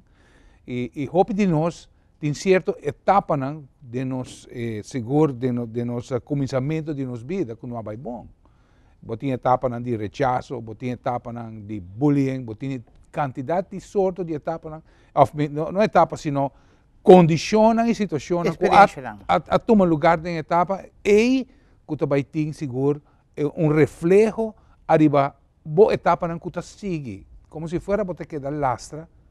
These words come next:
Speaker 1: é rancor e desenvolvida. Den lo que estava tá Leaders with Moral, em programa com nossa Hasi, bota mostra com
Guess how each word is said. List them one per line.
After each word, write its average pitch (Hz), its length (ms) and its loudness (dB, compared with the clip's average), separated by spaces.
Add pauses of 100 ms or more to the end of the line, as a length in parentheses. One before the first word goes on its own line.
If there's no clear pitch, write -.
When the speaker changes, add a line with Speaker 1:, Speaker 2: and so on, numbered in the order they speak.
(560)
Speaker 1:
é 139 120 -4
rancor 165 640 0
e 147 360 -4 (280)
desenvolvida. 127 640 -2 (540)
Den 185 300 6
lo 254 140 2
que 220 80 -2
estava 208 260 2
tá 185 100 0
Leaders 185 480 0
with 151 180 -4
Moral, 143 600 -4 (500)
em 113 120 -14
programa 156 460 2
com 165 80 -10
nossa 143 280 -8
Hasi, 156 380 -8 (520)
bota 120 340 -8
mostra 180 420 -4
com 180 460 -2